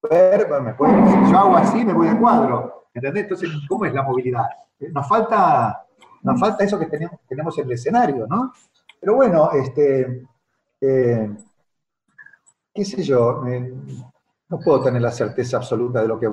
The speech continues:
va a pasar. No, no, no, no, no la sé, no, sería inconsciente en mi parte, pero me parece que ha sido una salida a la calle ancha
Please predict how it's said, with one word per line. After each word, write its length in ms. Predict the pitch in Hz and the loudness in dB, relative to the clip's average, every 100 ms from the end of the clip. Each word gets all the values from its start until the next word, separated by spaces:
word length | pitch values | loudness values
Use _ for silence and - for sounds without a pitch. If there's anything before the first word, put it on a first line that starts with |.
| - | -4
va 140 | 113 113 | -2 -2
a 80 | 104 | -2
pasar. 460 | 104 - 101 98 - _ _ _ - | -6 -6 -8 -8 -18 _ _ _ -16
No, 260 | 120 123 120 | -12 -10 -10
no, 340 | 117 113 110 107 _ _ | -10 -12 -16 -20 _ _
no, 140 | 123 | -20
no, 300 | - 127 127 - | -14 -14 -14 -10
no 80 | 120 | -4
la 140 | 120 | -4
sé, 420 | - 156 151 147 | -2 0 2 0
no, 140 | 147 135 117 - - - - | -4 -12 -14 -18 -20 -20 -10
sería 440 | 123 127 127 127 | -2 2 2 0
inconsciente 640 | 117 107 113 110 139 120 113 | -4 -4 -6 -2 -6 -4 -8
en 80 | |
mi 80 | 110 | -8
parte, 440 | - 127 117 113 - _ _ _ _ - | -6 -6 -6 -10 -12 _ _ _ _ -2
pero 180 | 127 | 0
me 120 | 123 131 | 0 2
parece 320 | 151 170 175 | 2 2 0
que 80 | 139 | -2
ha 40 | |
sido 420 | - 156 147 147 - | 0 0 2 0 -4
una 180 | 131 127 | -2 -2
salida 680 | 139 123 175 160 123 98 - - - - | -2 0 2 2 2 0 -10 -16 -18 -10
a 100 | 113 | -4
la 140 | 113 113 | -4 -2
calle 300 | 131 120 127 | -2 0 0
ancha 580 | 127 117 - 120 127 | 0 -4 -4 -4 -4